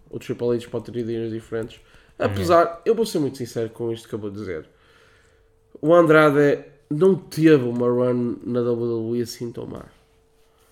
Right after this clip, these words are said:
Speaker 2: Pois
Speaker 1: O
Speaker 2: não.
Speaker 1: rapaz foi campeão do N X T, teve um dos melhores main events dos takeovers, que foi ele contra o Johnny Gargano, e ainda hoje me lembro desse combate. Chegou ao main roster,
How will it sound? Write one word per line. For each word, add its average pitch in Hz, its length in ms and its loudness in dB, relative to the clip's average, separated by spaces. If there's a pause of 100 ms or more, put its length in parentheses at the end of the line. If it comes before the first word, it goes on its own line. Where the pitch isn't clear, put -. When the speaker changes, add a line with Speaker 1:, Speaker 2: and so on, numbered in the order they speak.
(100)
Speaker 2:
Pois 147 120 -6
Speaker 1:
O - 20 -2
Speaker 2:
não. 143 80 2
Speaker 1:
rapaz 170 580 2
foi 151 220 -6
campeão 165 420 0
do 156 120 4
N 147 140 2
X 131 220 -6
T, 107 340 -8 (720)
teve 175 320 6
um 160 100 4
dos 160 220 2
melhores 147 400 2
main 180 480 2
events 151 640 0
dos 127 240 -10
takeovers, 120 680 -4
que - 80 -20
foi 123 220 -4
ele 127 100 -2
contra 123 260 -6
o 120 100 -2
Johnny 117 240 -6
Gargano, 107 480 -8
e 110 40 -6
ainda 127 160 -4
hoje 123 280 -4
me 120 80 -4
lembro 113 280 -4
desse 104 200 -10
combate. 110 480 -14 (1040)
Chegou 175 300 4
ao 208 80 8
main 202 160 8
roster, 160 680 6